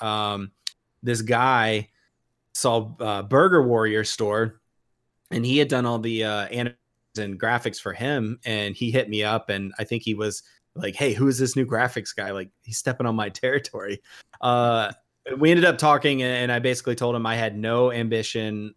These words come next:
to do anything that moved, meaning motion graphics or anything like that. Uh, I just wanna do apparel. And he, you know, pretty quickly said, "Well, I don't wanna do the graphics. I just wanna do the motion. So why don't we start something?"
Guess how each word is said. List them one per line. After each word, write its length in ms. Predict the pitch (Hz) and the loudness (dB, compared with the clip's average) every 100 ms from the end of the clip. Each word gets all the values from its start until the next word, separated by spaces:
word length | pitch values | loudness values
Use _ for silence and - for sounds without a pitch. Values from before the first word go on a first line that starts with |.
| _ | _
to 180 | - 110 | -6 -4
do 280 | 110 107 104 | -2 -4 -2
anything 540 | 120 127 120 120 110 | -2 -2 -2 -4 -2
that 160 | 101 98 | -4 -2
moved, 480 | 123 135 123 127 - _ _ | 2 4 2 -2 -12 _ _
meaning 340 | 123 117 110 | -4 -2 -2
motion 300 | 113 120 120 | 0 0 0
graphics 400 | 110 110 110 110 | -2 -2 -2 -6
or 20 | 110 | -6
anything 280 | 104 104 | -8 -8
like 180 | 101 98 | -10 -8
that. 280 | - 127 - - - - | -2 -2 -4 -12 -20 -8
Uh, 100 | 117 | 0
I 100 | 117 | 2
just 240 | 123 131 - | 4 2 2
wanna 180 | 120 | 0
do 140 | 113 110 | 0 -2
apparel. 500 | 101 127 117 92 - _ _ _ - | -2 0 0 0 -12 _ _ _ -2
And 420 | 123 120 117 113 | 2 4 2 0
he, 420 | 117 131 120 107 | 0 2 0 -2
you 120 | 131 | -2
know, 200 | 113 104 | 0 0
pretty 240 | 98 - 135 | 0 2 2
quickly 600 | - 123 117 110 107 104 _ | 2 0 2 2 0 -4 _
said, 300 | - 113 104 | -4 -4 0
"Well, 420 | 123 117 110 104 - | 2 2 2 -2 0
I 140 | 123 | 2
don't 120 | 127 | 4
wanna 180 | 123 117 | 2 2
do 260 | 113 113 107 | 0 0 0
the 120 | 110 | -2
graphics. 560 | 123 131 135 117 107 - | 2 2 2 -2 -4 -4
I 120 | 120 | -2
just 340 | 117 113 131 - | 0 2 2 0
wanna 160 | 113 | -4
do 140 | 107 107 | -4 -4
the 80 | 101 | -2
motion. 560 | 117 127 - 101 98 - - | 0 0 0 -6 -8 -14 -8
So 640 | - 113 107 107 101 - | -2 0 0 0 -2 -6
why 300 | 113 110 123 - - | -4 -2 -2 -2 -6
don't 140 | 110 | -2
we 120 | 117 | -2
start 280 | 123 107 98 | -2 -4 -4
something?" 400 | - 95 98 90 | -6 -10 -12 -16